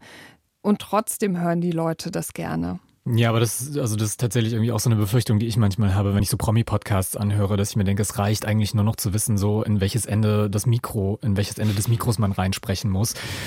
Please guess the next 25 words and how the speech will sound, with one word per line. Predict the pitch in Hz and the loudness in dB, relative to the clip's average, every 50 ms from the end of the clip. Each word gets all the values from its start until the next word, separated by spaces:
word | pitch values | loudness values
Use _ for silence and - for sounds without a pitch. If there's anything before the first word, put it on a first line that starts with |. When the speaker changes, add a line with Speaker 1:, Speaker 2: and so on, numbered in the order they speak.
| - - - - | -8 -8 -6 -2
Speaker 2:
Und | - 113 110 107 - - - - - - - - - | 0 2 2 2 0 -4 -10 -16 -18 -18 -10 -2 0
mehr | 113 117 120 135 127 | 2 4 4 2 2
braucht | - 101 110 123 - - 165 | 2 2 2 0 0 0 -2
es | 120 - | -2 0
nicht | 110 104 - - | -2 -2 -2 -2
für | 104 | -2
einen | 95 95 | -2 -2
Podcast. | - - 98 - - - 101 95 - - | -2 -2 -4 -2 -2 -2 -2 0 0 0
Und | 101 | 0
das | 101 107 104 | 0 0 0
ist | 123 - | 0 0
natürlich | 143 - - 143 123 - | 2 2 2 2 2 2
irgendwie | 135 123 123 123 | 2 2 2 2
einerseits | 107 113 131 123 107 113 107 - | 2 2 2 2 2 2 0 0
schön, | - - 131 131 156 139 | 0 0 2 2 4 4
weil | 120 113 | 2 2
es | 113 - - | 0 0 0
wieder | 110 117 110 | 2 2 2
so | 104 117 | 2 2
diese | 107 107 104 120 110 | 2 4 2 2 2
anarchische | 101 104 104 104 110 123 - - 123 - - 123 113 107 104 107 110 104 - - - - - - - - - - - _ 123 | 2 2 4 2 2 2 2 0 0 2 2 2 2 4 4 2 2 0 -2 -8 -16 -16 -16 -16 -18 -18 -20 -20 -4 _ 2
ähm, | 113 110 107 104 104 104 113 - - | 4 6 6 6 4 4 2 2 2
Urenergie | - 147 143 156 151 143 139 - - 135 127 131 127 123 107 110 123 127 135 135 135 139 143 139 | 2 4 6 6 6 6 4 4 2 2 4 6 4 4 4 4 2 4 4 4 6 6 6 4
von | - - - 123 123 127 131 131 | 4 2 2 2 4 4 2 0
Podcasts, | - - 127 135 - - - - 127 123 120 123 127 - - - - - - - - | 0 0 0 0 0 -4 -2 0 2 4 4 4 2 2 0 -2 -2 -2 -2 -2 -4